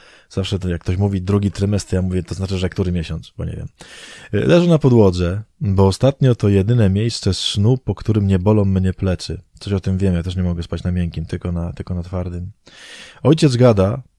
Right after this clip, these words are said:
a Niuchu powoli robi sobie coraz więcej miejsca pod sercem”. Niuchu? Co to za imię będzie? „Jak nic, będzie chłop”.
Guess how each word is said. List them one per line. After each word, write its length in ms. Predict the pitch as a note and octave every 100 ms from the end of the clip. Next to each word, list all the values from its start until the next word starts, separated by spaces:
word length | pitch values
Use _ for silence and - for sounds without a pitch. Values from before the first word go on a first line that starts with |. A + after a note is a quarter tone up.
| _ -
a 220 | G2+ G2
Niuchu 720 | G#2 A2+ D3+ D#3 G#2+ G2+ B2+ _ -
powoli 420 | A2 G#2 C3 A#2
robi 300 | A#2 A#2+ A2
sobie 320 | - G#2+ G#2
coraz 340 | - C#3 B2+
więcej 500 | F#2 A2+ A#2 - A#2
miejsca 420 | G2+ G2 G#2 - G2
pod 220 | - G2+
sercem”. 680 | - G2 F2+ - G2 G2 G2
Niuchu? 400 | G2+ E3+ - A3+
Co 180 | - -
to 140 | C3+
za 140 | C#3 F3+
imię 240 | E3 G#2
będzie? 420 | F#2 F#2+ G2 G2 - _ - - - - - _
„Jak 180 | A2 A2
nic, 380 | D#3+ F3 D3+ -
będzie 460 | G#2 C3 B2+ A2 G#2+
chłop”. 600 | - B2+ B2+ G2 -